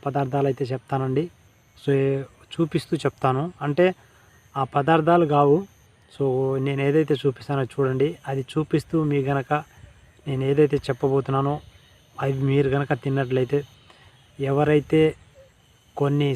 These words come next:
సమస్యలతోని బాధపడుతున్నారో, so, వాళ్ళు అతి తొందరలో మీరు రికవర్ అయ్యే చాలా చాలా ఛాన్సెస్ అయితే ఎక్కువగా ఉంటాయి. So,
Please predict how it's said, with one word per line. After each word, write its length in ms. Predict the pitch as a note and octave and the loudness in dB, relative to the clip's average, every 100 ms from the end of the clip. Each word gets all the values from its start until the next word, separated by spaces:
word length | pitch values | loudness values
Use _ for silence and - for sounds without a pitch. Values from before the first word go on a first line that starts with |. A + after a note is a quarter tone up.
| - | -4
సమస్యలతోని 640 | C#3 C#3+ D#3 D3+ D3 C#3+ B2+ | -4 -2 0 0 0 -2 0
బాధపడుతున్నారో, 680 | C#3 C#3 C3+ C3 C#3+ C3+ C#3+ - _ _ _ _ _ _ - | 0 2 0 -2 -2 -2 -4 -8 _ _ _ _ _ _ -10
so, 100 | C#3+ C3+ C3 | -4 0 2
వాళ్ళు 240 | C#3 C#3+ C#3 - | 2 2 0 -4
అతి 140 | B2+ - | -10 -6
తొందరలో 440 | D3+ D3+ D#3 D#3 D#3+ - _ _ - C#3 | -2 0 2 4 2 0 _ _ -6 0
మీరు 180 | C#3+ C3+ | 2 2
రికవర్ 260 | C3 D3+ D3+ | 2 2 4
అయ్యే 140 | D3 C#3+ - B2+ | 6 4 0 -8
చాలా 240 | C3 D3+ C3 | -4 -4 -2
చాలా 240 | C#3+ C#3+ C3 - - - _ - - - | -2 0 -4 -8 -20 -20 _ -20 -14 -6
ఛాన్సెస్ 380 | C#3 B2+ B2+ C3+ | -4 -4 -4 -2
అయితే 120 | C#3 C3 | -2 -2
ఎక్కువగా 260 | C#3+ C3 C3 | -4 -4 -4
ఉంటాయి. 280 | B2 C#3 D#3+ - - _ - _ - - _ _ _ _ | -4 -6 -6 -12 -20 _ -20 _ -20 -20 _ _ _ _
So, 80 | - | 2